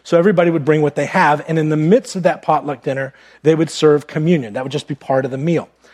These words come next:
So Paul says, "Don't even let them come to that meal," is the idea.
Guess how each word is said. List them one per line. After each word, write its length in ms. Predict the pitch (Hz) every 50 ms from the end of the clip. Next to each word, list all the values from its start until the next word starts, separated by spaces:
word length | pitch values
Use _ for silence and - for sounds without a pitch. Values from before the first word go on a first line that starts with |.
| _ _ _
So 120 | - 156
Paul 240 | - - - 165 175
says, 180 | 165 - 151 135
"Don't 200 | 120 160 165 175
even 200 | 170 165 156 151
let 160 | 160 - -
them 120 | - 151 139
come 260 | - - 151 156 147
to 60 | 139
that 200 | 127 123 117 120
meal," 240 | 139 147 131 120 120
is 140 | 117 110 -
the 140 | 131 131
idea. 480 | 127 123 123 113 104 131 127 113 -